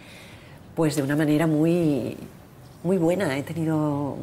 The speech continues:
bonitas oportunidades, he sabido decir sí, he sabido decir no. Mm, eh, la gente se asustaba cuando yo decía no a producto-, a productos que me llegaban y que yo creía que no eran los que quería hacer. He sido valiente en esto.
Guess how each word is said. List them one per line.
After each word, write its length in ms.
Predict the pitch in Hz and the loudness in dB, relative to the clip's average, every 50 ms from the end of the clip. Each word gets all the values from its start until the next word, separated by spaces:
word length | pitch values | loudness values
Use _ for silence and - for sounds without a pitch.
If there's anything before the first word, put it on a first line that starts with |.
| 110 - | -8 -4
bonitas 380 | 123 127 147 147 - 160 143 | -2 0 0 0 0 0 -2
oportunidades, 760 | 165 156 151 - - 156 147 139 139 147 147 151 156 165 160 156 | -2 -2 -2 -4 -4 -6 -6 -4 -2 0 0 0 0 0 -2 -4
he 40 | 156 | -6
sabido 340 | - - 143 151 151 143 147 | -6 -6 -4 -4 -2 -2 -2
decir 320 | 143 143 143 - 165 143 | -2 -2 -2 -2 -4 -4
sí, 300 | 139 - - - 180 185 | -4 -4 -4 -2 -2 -2
he 100 | 175 180 | -2 -4
sabido 320 | 165 - 147 139 131 143 139 | -4 -4 -4 -2 0 0 0
decir 300 | 131 131 131 147 131 139 | 0 0 0 -2 -2 -2
no. 240 | 147 156 165 180 180 180 - - - | -2 -2 -2 -2 -4 -8 -14 -16 -12
Mm, 280 | 156 147 143 135 135 135 135 - - - - - - - - - - - - - - - - - - - - - - - - | -10 -8 -8 -8 -8 -10 -12 -14 -18 -20 -18 -18 -18 -18 -18 -18 -18 -20 -20 -20 -20 -20 -20 -20 -20 -20 -18 -18 -18 -12 -10
eh, 140 | - - - - - - - - - - - - | -8 -8 -6 -8 -10 -10 -12 -16 -18 -18 -16 -12
la 80 | - 139 | -10 -8
gente 220 | - 160 156 156 | -6 -4 -4 -4
se 100 | 156 180 | -4 -6
asustaba 380 | 147 - 175 139 - 165 156 151 | -6 -8 -8 -6 -2 0 0 2
cuando 220 | 156 151 147 143 147 | 2 0 0 0 0
yo 160 | 143 135 147 | 0 0 0
decía 300 | 135 135 135 - 160 151 | -2 -4 -4 -2 -2 0
no 220 | 143 151 156 151 143 | 0 2 0 0 0
a 80 | 131 | -2
producto-, 420 | - 151 151 151 147 - 175 160 156 - - | -2 -4 -4 -4 -4 -4 -6 -6 -6 -6 -6
a 120 | 151 143 | -6 -4
productos 380 | - - 143 151 147 - 160 - | -2 -2 -2 -2 -4 -6 -10 -10
que 80 | - 151 | -8 -6
me 60 | 143 | -4
llegaban 320 | 143 139 139 147 147 143 143 | -2 -2 0 0 0 -2 -4
y 60 | 139 | -6
que 380 | 139 143 131 131 135 127 131 135 | -8 -10 -10 -8 -6 -4 -4 -4
yo 140 | 143 147 147 | -4 -4 -4
creía 300 | 151 143 151 156 156 143 | -2 -2 0 0 0 -2
que 100 | - 143 | -2 -6
no 260 | 139 139 139 143 143 | -8 -6 -6 -6 -6
eran 200 | 143 147 139 127 | -6 -6 -6 -6
los 140 | 139 - - | -8 -8 -10
que 80 | 147 - | -10 -8
quería 220 | - 151 143 139 | -6 -6 -6 -6
hacer. 340 | 123 - 160 170 190 208 - - - - - - - - - - - | -6 -8 -6 -4 -4 -4 -6 -10 -18 -20 -20 -20 -20 -20 -20 -18 -12
He 40 | 170 | -8
sido 220 | - - 190 196 | -4 0 2 2
valiente 400 | 180 160 156 160 175 180 180 175 | 2 4 4 2 0 0 -2 -4
en 80 | 147 147 | -4 -4
esto. 340 | 143 131 - - - 143 | -4 -6 -8 -12 -14 -14